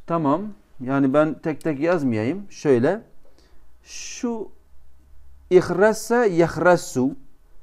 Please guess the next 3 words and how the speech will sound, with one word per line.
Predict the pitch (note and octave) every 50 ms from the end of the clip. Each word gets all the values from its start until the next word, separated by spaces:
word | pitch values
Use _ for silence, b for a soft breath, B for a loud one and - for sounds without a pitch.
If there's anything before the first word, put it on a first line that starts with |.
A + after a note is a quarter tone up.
| - - - - _ -
yazraku, | B2+ C#3+ D#3+ E3 C#3+ E3 F3 F#3+ G3 G3 G3 - - C3 C3 C#3 D3 - - - - - - -
yasfarru, | - D#3 D#3+ - - - - F3+ F#3 E3+ D3 B2+ A#2+ A#2+ C3 D3 F3 - - - -
yabyaddu, | - C3 D3 D#3 C#3 C3 D3 E3+ F3 E3 C3+ A#2+ A2+ A2+ A#2 A#2+ C#3 D#3 F#3